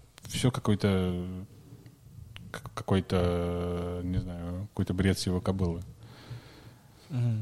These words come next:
Speaker 1: Вот. Все эти делят какую-то шкуру неубитого медведя до сих пор.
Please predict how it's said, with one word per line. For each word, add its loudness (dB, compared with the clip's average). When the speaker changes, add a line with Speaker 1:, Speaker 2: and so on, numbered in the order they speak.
Speaker 1:
Вот. 2
Все 8
эти 6
делят 10
какую-то 4
шкуру 8
неубитого 12
медведя 10
до 6
сих 4
пор. -2